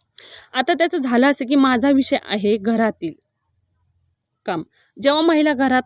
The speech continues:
काम केलं जातं, आता मी जे काम करते त्या श-, कामाचा मला मोबदला मिळत नाही. मी शेती काम करते. आम्ही बारा, बारा तास काम करतो. सकाळी आठ वाजल्यापासून रात्री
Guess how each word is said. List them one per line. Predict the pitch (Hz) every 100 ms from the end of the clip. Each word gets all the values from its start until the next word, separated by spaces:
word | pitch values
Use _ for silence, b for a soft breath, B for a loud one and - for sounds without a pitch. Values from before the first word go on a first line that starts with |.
| -
काम | 247 240
केलं | 226 208
जातं, | 196 185 -
आता | 208 240
मी | 240 269
जे | 254 277 -
काम | 233 220
करते | 208 202 180 175
त्या | 170 214
श-, | 220 -
कामाचा | 214 214 226
मला | 247 233
मोबदला | 226 208 180 175 202
मिळत | 208 170 165 -
नाही. | 165 _ _ _
मी | 214
शेती | 214 226 - 185
काम | 170 165
करते. | 170 175 - _ _ b b b
आम्ही | - 277 339
बारा, | 285 269 269 277
बारा | 247 269 269
तास | 277 -
काम | 247 226
करतो. | 196 196
सकाळी | 208 226 - 254
आठ | 277 247 240
वाजल्यापासून | 233 214 226 226 233 233
रात्री | 226 - 254